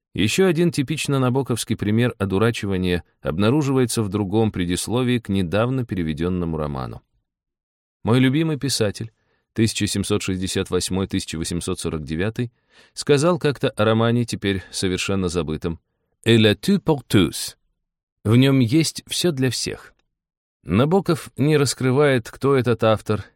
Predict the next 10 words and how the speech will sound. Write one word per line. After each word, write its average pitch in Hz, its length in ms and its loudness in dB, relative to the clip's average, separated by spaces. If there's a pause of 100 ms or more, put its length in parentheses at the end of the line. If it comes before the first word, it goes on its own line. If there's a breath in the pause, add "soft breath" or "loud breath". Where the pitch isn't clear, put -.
и 95 160 0
не 120 100 4
поясняет, 98 840 0
о 76 120 -4
чём 117 260 0
идёт 98 220 -2
речь. 76 320 -4 (540)
Как 180 240 0
выяснить 151 560 0
имя 143 340 0